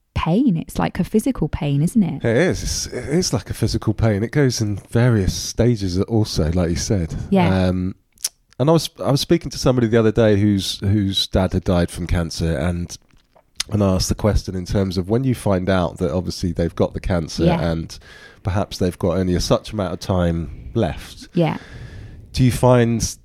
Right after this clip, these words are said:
Speaker 2: there is that grieving process of then and then after? Did you find that?
Speaker 1: Yeah, I think I found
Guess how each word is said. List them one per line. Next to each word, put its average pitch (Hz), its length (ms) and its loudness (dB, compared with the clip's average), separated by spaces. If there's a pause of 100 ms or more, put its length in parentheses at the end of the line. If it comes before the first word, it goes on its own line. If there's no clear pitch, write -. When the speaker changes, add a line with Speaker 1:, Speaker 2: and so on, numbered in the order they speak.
(160)
Speaker 2:
there 120 180 6
is 117 160 2
that 113 380 2 (400)
grieving 117 360 2
process 113 440 0
of 101 160 -4
then 110 280 4
and 107 120 0
then 104 180 2
after? 95 720 0 (460)
Did - 180 -6
you 110 80 4
find 90 300 0
that? 82 180 0 (440)
Speaker 1:
Yeah, 214 540 4
I 214 80 4
think 294 280 2
I 254 160 6
found 208 720 2